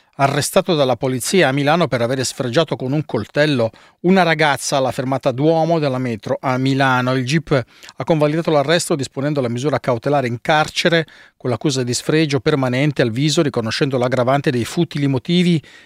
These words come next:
e l'evidente pericolosità sociale dell'arrestato. Il giudice ha evidenziato che Saidi ha agito anche se era già stato arrestato poche ore prima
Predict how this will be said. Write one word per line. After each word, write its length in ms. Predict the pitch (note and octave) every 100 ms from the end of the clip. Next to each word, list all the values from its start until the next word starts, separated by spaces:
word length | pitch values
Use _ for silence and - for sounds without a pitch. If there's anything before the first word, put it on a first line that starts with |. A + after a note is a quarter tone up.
| _
e 120 | C#3
l'evidente 540 | C#3 C3+ C3+ E3 D3+ C#3+
pericolosità 880 | E3+ E3 D3 C#3+ C#3 A#2+ A#2+ B2+
sociale 540 | A#2 A#2+ - A#2+ A2 A2+
dell'arrestato. 920 | A2+ A#2 A#2+ B2 - C3+ A#2+ C3 B2 - - _
Il 140 | B2+
giudice 400 | A#2 D#3 D3+ -
ha 60 | C#3
evidenziato 600 | C3 B2+ C3 - D3 C3+
che 160 | C3 A#2+
Saidi 440 | - C3+ E3 D#3
ha 60 | C3
agito 360 | A2+ D#3+ C#3+
anche 280 | C3 D3 D3
se 200 | - B2
era 200 | B2 A#2
già 200 | G#2+ F#3+
stato 320 | - D3 C3+
arrestato 500 | B2 B2 - C3+ C3
poche 300 | A#2 A#2+ C3
ore 200 | B2 C3+
prima 400 | - F#3 G3 A2